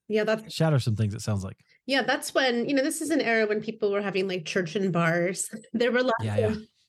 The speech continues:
Speaker 2: yeah.
Speaker 1: <laughs> there were lots of Matrix, red pill, blue pill analogies in sermons. We were really trying to make it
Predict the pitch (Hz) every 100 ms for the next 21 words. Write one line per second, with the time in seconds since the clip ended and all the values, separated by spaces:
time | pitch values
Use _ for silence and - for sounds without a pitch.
0 | - 466 427 - - - 302 302 294 320
1 | 359 277 247 247 - 233 - 277 208 208
2 | 240 214 196 208 202 233 202 202 185 190
3 | 196 196 180 202 170 196 170 165 170 180
4 | 214 202 202 202 240 254 240 220 190 190
5 | 185 170 277